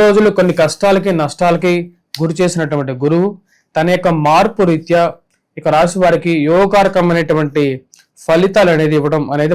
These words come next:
మొదలు పెట్టబోతున్నాడు అన్నమాట. ఈ రాశి వారికి ముఖ్యంగా వచ్చేటప్పటికి సప్తమంలోకి ఎప్పుడైతే గురుగ్రహ సంచారం జరుగుతుంటుందో, సప్రమ-, సప్తమంలోకి వచ్చేటువంటి గురువు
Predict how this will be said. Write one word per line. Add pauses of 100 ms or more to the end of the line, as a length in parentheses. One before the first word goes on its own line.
మొదలు
పెట్టబోతున్నాడు
అన్నమాట. (840)
ఈ
రాశి
వారికి (260)
ముఖ్యంగా
వచ్చేటప్పటికి
సప్తమంలోకి
ఎప్పుడైతే
గురుగ్రహ (100)
సంచారం
జరుగుతుంటుందో, (840)
సప్రమ-,
సప్తమంలోకి
వచ్చేటువంటి (320)
గురువు